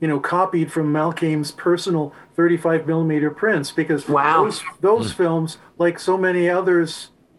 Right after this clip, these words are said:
Speaker 1: you know, uh, previously not preserved. Uh, uh, Susan, I wanted to
Speaker 3: Wait, wait, wait. So,
Speaker 1: actually
Speaker 3: so, so, so a number of the films that are in the series are films that have not been available for many years?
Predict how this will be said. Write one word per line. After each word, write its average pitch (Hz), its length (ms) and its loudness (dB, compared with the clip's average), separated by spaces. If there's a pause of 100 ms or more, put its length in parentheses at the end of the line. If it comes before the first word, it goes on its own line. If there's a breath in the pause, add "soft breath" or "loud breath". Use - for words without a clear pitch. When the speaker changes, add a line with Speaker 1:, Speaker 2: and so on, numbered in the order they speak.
(400)
Speaker 1:
you 156 120 -2
know, 147 220 0
uh, 143 280 -10
previously 165 680 0 (200 loud breath)
not 170 280 0
preserved. 180 460 0 (140 loud breath)
Uh, 185 360 -2
uh, 185 40 0
Susan, 226 300 -2
I 175 80 0
wanted 214 300 0
to 208 60 2
Speaker 3:
Wait, 208 120 4
wait, 202 200 4
wait. 165 140 2
So, 196 200 4
Speaker 1:
actually 170 40 2
Speaker 3:
so, 190 360 4
so, 170 240 2
so - 160 -4
a 131 120 -2
number 160 300 0
of 160 80 0
the 147 60 -2
films 170 400 -2
that 143 240 -2
are 127 280 -4
in 135 180 0
the 127 80 -2
series 156 520 0 (240 loud breath)
are 139 80 0
films 160 380 -2
that 135 200 2 (160 loud breath)
have 151 140 -2
not 139 260 -4
been 156 140 0
available 135 560 -2
for 165 140 -4
many 156 260 -2
years? 175 460 -4